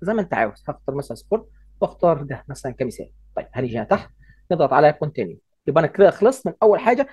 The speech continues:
حددت الايه الت-، الايه الهدف بتاعي او الفئه بتاعتي اللي انا عاوز اعمل بيها الموقع. طيب بيجي يسالني السؤال الثاني بيقول لي قم بتخصيص الموقع الويب الخاص بك عن طريق الخدمات التي ترغب في تقديمها. انت عاوز تقدم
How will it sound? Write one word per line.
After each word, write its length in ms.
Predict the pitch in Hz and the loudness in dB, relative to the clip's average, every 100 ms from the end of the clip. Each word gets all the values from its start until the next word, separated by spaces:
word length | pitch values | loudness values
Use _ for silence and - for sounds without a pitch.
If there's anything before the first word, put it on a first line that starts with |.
| _ | _
حددت 440 | - 160 240 240 196 | -4 0 0 2 0
الايه 280 | 196 226 | 4 2
الت-، 160 | 170 - | 2 -4
الايه 360 | 180 185 180 185 | -2 0 4 4
الهدف 240 | 165 175 | 2 -2
بتاعي 260 | 143 202 180 | -4 -2 -2
او 60 | |
الفئه 220 | 147 220 | 0 2
بتاعتي 500 | 165 - 165 - 190 | 0 2 0 0 -8
اللي 100 | 147 | -6
انا 80 | 160 | -4
عاوز 180 | 151 160 | -2 -2
اعمل 160 | 135 135 | -2 2
بيها 140 | 151 | 2
الموقع. 300 | 127 101 _ _ _ - - - | 2 -4 _ _ _ -20 -20 -4
طيب 160 | 196 - | -4 0
بيجي 200 | 254 262 | -2 0
يسالني 440 | 220 - 240 240 208 | -2 -2 2 2 0
السؤال 260 | - 214 | 4 6
الثاني 320 | 220 220 220 185 | 8 8 6 4
بيقول 260 | 160 208 | 4 2
لي 140 | 269 311 _ _ _ _ _ _ _ _ _ _ _ _ _ _ _ _ _ | 2 -8 _ _ _ _ _ _ _ _ _ _ _ _ _ _ _ _ _
قم 160 | 277 | 0
بتخصيص 600 | 240 202 - 233 240 - - | 2 -2 -2 -6 -6 -8 0
الموقع 680 | 147 139 135 143 185 175 120 | 2 6 6 6 2 2 0
الويب 260 | 143 170 | 0 0
الخاص 300 | 143 165 165 | -2 -2 0
بك 180 | 214 233 | 6 6
عن 180 | - 151 | 4 0
طريق 260 | - 214 233 | 4 4 2
الخدمات 460 | 190 160 170 208 208 | 0 2 4 4 4
التي 240 | 202 202 | 4 4
ترغب 420 | 202 214 208 - | 2 2 -2 -6
في 80 | 214 | -2
تقديمها. 460 | 208 196 160 139 123 _ _ 240 | -2 -2 -2 -2 -4 _ _ 4
انت 240 | 254 - | 4 2
عاوز 340 | 165 226 214 202 | 4 6 6 4
تقدم 440 | 170 180 208 | 2 4 4